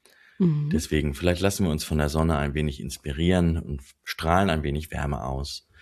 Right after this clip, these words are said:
Speaker 2: auch am Sonntag auf dem Platz, auf den Rasen des Millantor-Stadions, damit wir die Stimmung mal wieder ein bisschen aufbessern können beim F C Sankt Pauli.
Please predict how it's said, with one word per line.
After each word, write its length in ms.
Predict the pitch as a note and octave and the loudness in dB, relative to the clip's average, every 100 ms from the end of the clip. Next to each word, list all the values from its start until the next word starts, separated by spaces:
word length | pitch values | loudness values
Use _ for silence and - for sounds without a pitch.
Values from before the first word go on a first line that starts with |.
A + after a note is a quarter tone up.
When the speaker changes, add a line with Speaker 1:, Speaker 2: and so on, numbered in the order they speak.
| - _ | -20 _
Speaker 2:
auch 280 | D#2+ E2+ E2+ | 2 2 0
am 100 | D#2 | -6
Sonntag 480 | - C2 C#2+ C#2+ - | -6 -8 -8 -8 -8
auf 140 | - | -12
dem 180 | - D#2 | -10 -12
Platz, 400 | - - - - | -10 -8 -8 -8
auf 140 | - - | -8 0
den 160 | F#2 | 2
Rasen 460 | E2 D#2+ E2 E2+ D2+ | 4 4 4 2 -2
des 180 | C2+ - | -2 -4
Millantor-Stadions, 840 | C#2+ C2+ B1+ B1 - B1+ B1+ C2+ | -4 -4 -8 -10 -10 -10 -8 -10
damit 320 | - C#2 C#2 - | -8 -6 -6 -6
wir 280 | C2 C#2 - _ _ _ _ _ _ _ _ _ _ - | -6 -6 -10 _ _ _ _ _ _ _ _ _ _ -2
die 80 | A#2 | -2
Stimmung 440 | - A2+ G#2+ F#2 | 4 6 8 6
mal 160 | D#2+ D2 | 4 2
wieder 140 | - | 0
ein 100 | C2 | -2
bisschen 360 | C2+ - - - | -4 -6 -8 -10
aufbessern 540 | - - - - - | -10 -10 -10 -6 -6
können 180 | - - - | -6 -14 -12
beim 120 | - - | -14 -14
F 60 | - | -14
C 220 | - - | -14 -14
Sankt 140 | E2 - | -18 -18
Pauli. 220 | - | -20